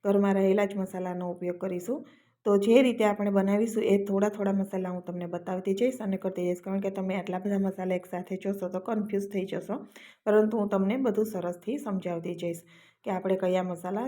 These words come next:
જોશે. તો અહીંયા મેં એકસાથે વઘારના મસાલા, ગ્રેવીના મસાલા બધા જ એકસાથે રાખી દીધા છે.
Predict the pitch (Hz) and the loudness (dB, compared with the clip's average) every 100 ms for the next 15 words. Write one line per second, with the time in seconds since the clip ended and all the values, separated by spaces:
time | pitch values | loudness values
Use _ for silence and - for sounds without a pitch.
0 | - 190 185 180 190 196 220 220 214 208 | -4 -4 -2 -2 2 4 4 4 2 -2
1 | 202 190 196 180 190 196 202 196 196 190 | -8 -2 0 0 2 2 4 2 2 0
2 | 190 190 190 - _ _ 185 185 185 208 | 0 0 -4 -10 _ _ 0 4 4 4
3 | 202 196 190 190 202 190 202 202 233 226 | 4 2 0 -4 -2 0 0 2 2 2
4 | 208 - 175 185 175 175 185 180 180 180 | -2 -4 -6 -6 -6 -8 -10 -8 -6 -6
5 | 175 | -6